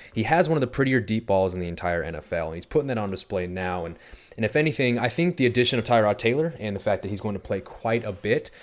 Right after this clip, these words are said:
during the preseason is gonna make the Chargers exhibition games, I think, must-see television. For the most part, over the last couple of years, when Cardale Jones and Geno Smith and Kellen Clemens and,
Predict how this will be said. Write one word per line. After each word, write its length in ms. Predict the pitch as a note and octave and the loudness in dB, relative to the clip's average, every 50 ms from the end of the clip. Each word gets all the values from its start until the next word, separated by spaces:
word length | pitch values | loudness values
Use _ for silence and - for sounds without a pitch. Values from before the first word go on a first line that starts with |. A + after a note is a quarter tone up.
| - - - | -20 -18 -4
during 180 | - A2 A2 G#2+ | 0 0 0 0
the 60 | G#2 | -2
preseason 720 | - - A#2 A2+ A2 G#2+ - A2 G#2+ G2 G2+ G2+ G2 F2 | -4 -2 0 0 0 0 0 -2 -2 -2 -4 -4 -4 -4
is 200 | F#2+ G2+ F#2 F#2 | -6 -6 -6 -2
gonna 160 | - A2 G#2 | -2 0 0
make 400 | G2 G2 G2 F#2+ F#2 - - _ _ _ _ _ | 2 0 0 0 -2 -6 -16 _ _ _ _ _
the 80 | - A2+ | -6 2
Chargers 300 | - C#3+ D3+ E3 C#3+ B2+ | 4 4 6 6 6 6
exhibition 520 | C3+ B2 - G#2 G2 A2 G2+ - G#2+ G2 | 4 4 4 0 2 2 2 2 -2 0
games, 280 | F#2 F#2 F#2 F2+ F2 F2 | 0 0 -2 -2 -2 -2
I 80 | E2+ | -2
think, 180 | F#2 A#2+ A2+ F2+ | 0 0 -2 -2
must-see 540 | F#2 G2+ A2 G#2+ G#2 F#2+ - - - F#2+ F2+ | -2 -2 0 0 0 0 0 -4 -4 -6 -8
television. 600 | - - F#2 F2 D#2+ - - - - - - - | -6 -4 -4 -4 -4 -6 -10 -14 -14 -14 -16 -10
For 100 | - A#2 | -6 -2
the 60 | G#2+ | 0
most 240 | A2 A#2 B2 A#2+ - | 2 4 2 2 2
part, 160 | - A#2+ A2+ | 4 4 4
over 80 | A2 G2+ | 4 4
the 80 | G#2 G#2+ | 2 0
last 180 | G#2 G2 - | 0 0 0
couple 240 | - G#2+ F#2+ - G2 | -4 -4 -4 -4 -8
of 80 | F2+ G2+ | -4 0
years, 340 | B2 C3 C3 B2 A#2+ A#2 A#2 - - - - - _ | 2 4 4 4 2 0 -4 -12 -20 -20 -20 -14 _
when 120 | - G2+ F#2+ | -6 -6 -6
Cardale 400 | - - B2+ B2 A#2+ A#2+ A2+ G#2 | 2 6 8 8 8 8 6 4
Jones 380 | - A2 G#2+ A2 A2 G#2+ F#2+ | 2 0 0 0 -2 -2 -4
and 120 | G2 F#2+ F2+ | -6 -6 -4
Geno 200 | G2+ G#2 G2 F#2 | -4 -2 -2 -2
Smith 560 | - - - A#2 A#2+ A#2 A2+ A2 A2+ - - | -2 -2 2 4 4 4 4 2 -2 -10 -12
and 160 | F2 E2+ E2+ | -12 -12 -8
Kellen 300 | - - G2+ F#2 F2 F2 | -8 -6 -6 -6 -6 -10
Clemens 500 | - - A#2+ A#2+ A#2+ A#2 A2+ A2 G#2+ F#2 | -2 2 4 4 6 4 4 2 -2 -4
and, 180 | F#2 F2+ - | -6 -10 -12